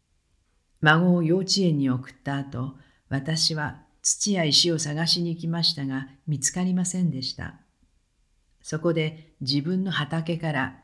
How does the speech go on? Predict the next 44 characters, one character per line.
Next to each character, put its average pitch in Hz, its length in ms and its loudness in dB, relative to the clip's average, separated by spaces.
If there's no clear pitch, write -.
数 208 300 2
袋 185 400 0
の 131 160 4
土 175 320 2
を 165 60 4
運 151 380 -2
ん 135 60 0
で - 520 -4
道 147 80 6
を - 20 4
埋 - 20 2
め 156 140 2
ま 180 160 -2
し 175 120 0
た 139 120 -4
が、 131 220 -2
全 123 400 -2
く 165 260 -2
問 165 220 0
題 170 220 2
を 160 80 -2
解 156 240 -2
決 165 240 -4
で 139 120 0
き 147 120 -6
ま 165 140 -2
せ 170 160 -2
ん 156 100 4
で 123 80 -2
し - 140 0
た。 - 260 -6
あ 214 100 2
る 208 100 6
日、 147 480 -2
少 - 240 -2
し 180 100 0
離 170 260 2
れ 170 120 2
た 151 120 -4
場 131 140 0
所 160 160 2
に 156 200 4
あ 143 100 -2
る 131 260 0